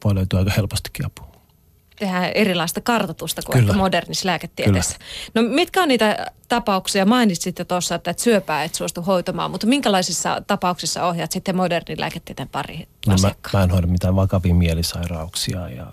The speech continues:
Speaker 1: tota, ja sitten jos siellä on jo-, jotain vähänkin hengenvärisiä, esimerkiksi jos on vai-, vakavia sydänvaivoja eikä tota, käynyt missään lääkäriä tai näet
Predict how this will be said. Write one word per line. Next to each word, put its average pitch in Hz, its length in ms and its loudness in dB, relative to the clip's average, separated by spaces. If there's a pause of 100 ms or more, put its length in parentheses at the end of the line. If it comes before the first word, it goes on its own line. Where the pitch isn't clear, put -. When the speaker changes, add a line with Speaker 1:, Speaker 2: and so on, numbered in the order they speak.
(120)
Speaker 1:
tota, 78 540 -8 (600)
ja - 120 -4
sitten 92 400 -2
jos 90 160 -4
siellä 147 200 2
on 196 120 -2
jo-, 143 100 0 (100)
jotain 110 440 4 (140)
vähänkin 101 420 2
hengenvärisiä, 95 480 0
esimerkiksi 117 360 2
jos 127 100 2
on 120 60 2 (100)
vai-, 123 160 4 (380)
vakavia 101 340 4
sydänvaivoja 90 800 2
eikä 87 320 -4
tota, - 340 -8 (1200)
käynyt 90 360 2
missään 92 300 0
lääkäriä 87 380 -2
tai - 260 -6
näet - 320 -8